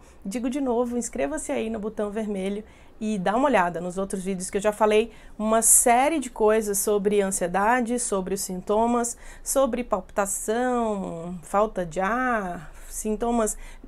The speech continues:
O último vídeo da semana passada a gente falou de tremor, né? Não sei se você viu,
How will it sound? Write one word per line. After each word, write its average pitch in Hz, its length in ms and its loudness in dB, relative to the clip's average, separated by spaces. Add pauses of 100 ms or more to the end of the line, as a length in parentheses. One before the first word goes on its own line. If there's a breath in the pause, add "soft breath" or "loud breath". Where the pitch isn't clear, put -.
(100)
O 208 140 6
último 240 400 2
vídeo 226 320 -2
da 202 100 2
semana 196 380 -2
passada 196 360 -2
a 196 40 -6
gente 196 260 -4
falou 185 260 0
de 180 140 -4
tremor, 185 680 0
né? 196 220 -2
Não 196 120 -4
sei 190 160 -4
se 196 120 -10
você 190 280 -6
viu, 202 320 -4